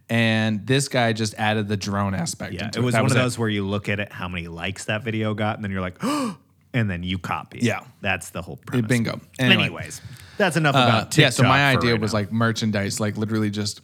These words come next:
Speaker 1: there's, like, 'cause it, it's pretty, like, you know, his, his stance is, like, pretty, uh,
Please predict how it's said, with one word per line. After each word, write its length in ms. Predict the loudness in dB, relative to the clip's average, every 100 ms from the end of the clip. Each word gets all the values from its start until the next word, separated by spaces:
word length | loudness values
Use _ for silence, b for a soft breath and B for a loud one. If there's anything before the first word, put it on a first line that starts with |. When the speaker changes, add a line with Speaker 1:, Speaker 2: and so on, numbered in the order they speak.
| B B _ _ -2
Speaker 1:
there's, 220 | 0 0
like, 160 | -2 -2
'cause 160 | 0
it, 140 | 0 0
it's 160 | -2 0
pretty, 300 | 0 0 0
like, 260 | 0 -2 -8 B B _ _ -12
you 100 | -4
know, 180 | -2 -2 -6 -2
his, 320 | 0 0 -2
his 240 | 0 0
stance 400 | 0 0 0 0
is, 100 | -2
like, 200 | -2 -2
pretty, 360 | -2 -2 0 -2
uh, 400 | -2 -2 -2 -4